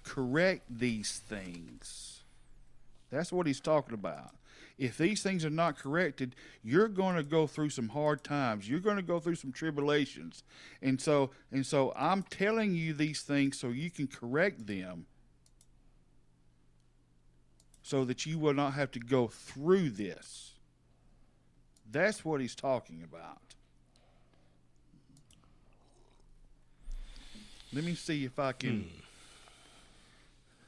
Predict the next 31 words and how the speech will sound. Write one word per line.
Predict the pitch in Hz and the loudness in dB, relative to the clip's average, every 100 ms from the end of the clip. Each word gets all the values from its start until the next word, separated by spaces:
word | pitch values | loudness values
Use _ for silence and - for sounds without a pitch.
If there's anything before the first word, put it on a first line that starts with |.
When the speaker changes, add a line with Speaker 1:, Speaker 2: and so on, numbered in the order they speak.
| - - - | -20 -20 -8
Speaker 1:
let | 160 | -4
me | 190 | -4
see | 170 156 | -4 -4
if | 143 | 0
I | 139 | 0
can | 120 113 | 0 -4
get | 113 123 - | 0 -2 -2
to | - 107 76 | -8 -6 -6
it. | - - - - - - | -10 -16 -20 -20 -20 -8
Speaker 2:
Well, | 165 143 - | 0 0 0
w-, | 123 127 | -6 -4
one | 127 240 | 2 4
of | 233 | 6
the | 131 | 4
passages | - 151 151 127 104 98 101 | 6 6 6 2 -2 -2 -2
that | 95 | 2
people | 135 120 98 90 92 - - - - - - | 2 4 0 0 -6 -14 -20 -20 -20 -20 -14
point | - 185 131 | 0 2 2
to | 131 98 | 0 0
a | |
lot, | 92 113 87 - - - - | 0 -2 -2 -6 -16 -20 -20
<clears throat> | - - - | -20 -14 6
and | 202 208 143 | 12 12 10
I | 113 151 | 6 6
actually | 202 151 104 | 6 6 4
very | 101 104 | 4 4
much | 95 - | 2 4
like | 95 160 | 4 4
the | 92 | 0
passage, | 76 62 85 - - - - - - - - - | -2 -2 -6 -10 -14 -20 -20 -20 -20 -20 -20 -12
but | 101 90 110 | -4 2 2